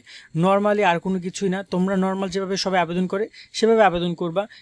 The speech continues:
এখানে তোমরা একশো পঞ্চাশ টাকা ফি দিয়ে তোমরা তোমাদের মতো করে কলেজ চয়েস করবা। এখানে যদি বলো যে, "ভাই, আমরা তো বোর্ড চ্যালেঞ্জ সবার শেষে আবেদন করছি, আমাদের কি নরমাল স্টুডেন্টদের মতো করে গুরুত্ব দিবে?" আহ, অ্যান্সার হচ্ছে হ্যাঁ ভাইয়া, কারণ তোমাদের আবেদন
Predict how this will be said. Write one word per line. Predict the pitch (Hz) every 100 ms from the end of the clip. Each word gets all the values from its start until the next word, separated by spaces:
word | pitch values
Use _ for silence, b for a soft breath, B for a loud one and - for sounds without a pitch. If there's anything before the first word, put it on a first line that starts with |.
| B
এখানে | 170 - 196
তোমরা | 185 190 185
একশো | -
পঞ্চাশ | 175 175 175
টাকা | 190 190
ফি | - 214
দিয়ে | 196 226 180
তোমরা | - 156 160
তোমাদের | 170 165 165
মতো | 165 165
করে | 156
কলেজ | 170 156
চয়েস | - 156 -
করবা। | 160 143 180 - B B
এখানে | 175 208 214
যদি | 208 208
বলো | 170 185 190
যে, | 175
"ভাই, | 180 185
আমরা | 170 160 165
তো | 165
বোর্ড | 160 165
চ্যালেঞ্জ | - 156 156 147
সবার | - 170 160
শেষে | 156 165
আবেদন | 160 143 151 151
করছি, | 156 143 156 143 B B -
আমাদের | 156 165 175 170
কি | 185
নরমাল | 170 160 160 165 160 B B
স্টুডেন্টদের | 170 - 190 180
মতো | 180 170
করে | 175 185
গুরুত্ব | 160 175 170 180
দিবে?" | 202 175 107 B B -
আহ, | 151
অ্যান্সার | - 185 175 196
হচ্ছে | 190 202
হ্যাঁ | 160 156 131
ভাইয়া, | 139 196 - B -
কারণ | 175
তোমাদের | 156 190 190 208
আবেদন | 180 175 185 202 214